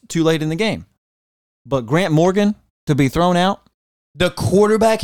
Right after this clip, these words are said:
Speaker 2: you saw it on the replay as soon as it happened. The quarterback, if you watch his legs,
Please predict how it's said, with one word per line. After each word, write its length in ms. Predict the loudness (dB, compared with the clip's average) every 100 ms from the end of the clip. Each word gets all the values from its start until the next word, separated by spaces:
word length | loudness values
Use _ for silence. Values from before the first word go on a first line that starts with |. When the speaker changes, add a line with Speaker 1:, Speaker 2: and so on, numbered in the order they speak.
| -4
Speaker 2:
you 220 | 2 2
saw 360 | 2 2 2 2
it 20 |
on 60 | 2
the 80 |
replay 520 | 2 2 2 2 2 -2 _ -6
as 160 | -4 -2
soon 160 | -2
as 60 | 0
it 40 | 2
happened. 300 | 2 0 -6 -14 -10
The 100 | -8
quarterback, 440 | -2 0 2 0 -2
if 80 | -4
you 120 | 0
watch 260 | 0 0
his 160 | -2 0
legs, 380 | 0 0 -2